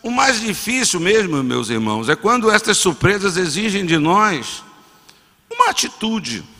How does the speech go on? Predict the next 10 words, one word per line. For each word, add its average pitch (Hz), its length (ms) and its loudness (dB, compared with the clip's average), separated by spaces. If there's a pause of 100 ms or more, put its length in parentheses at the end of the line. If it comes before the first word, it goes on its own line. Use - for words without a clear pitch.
(400)
Quando 254 180 0
as 233 80 2
surpresas 190 880 2 (180)
exigem 214 400 0
de 190 120 2
nós 202 320 0
uma 233 200 0
reação, 220 720 2 (560)
eu 226 160 6
diria, 220 520 0